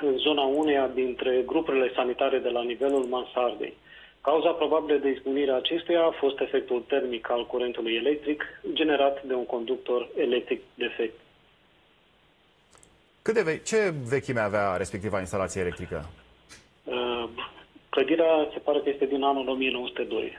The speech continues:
Speaker 1: deci avea peste suta de ani.
Speaker 2: Înțelesesem cumva că mansarda fusese reparată prin două mii cincisprezece sau? Mă înșel?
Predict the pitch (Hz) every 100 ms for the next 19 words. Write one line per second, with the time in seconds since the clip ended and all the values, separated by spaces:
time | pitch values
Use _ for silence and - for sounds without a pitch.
0 | - 123 123 120 123 127 123 117 113 117
1 | 117 107 127 135 - _ _ _ _ _
2 | _ _ _ _ _ _ _ _ - -
3 | - - _ _ _ - 117 110 131 123
4 | 151 170 156 - 147 139 143 160 - 156
5 | 143 139 139 131 123 - 170 139 120 120
6 | 135 147 123 143 151 127 113 135 135 131
7 | 123 117 113 110 117 - 175 214 - 208
8 | 208 98 - 143 190 185 - _ _ -
9 | 107 98 127 202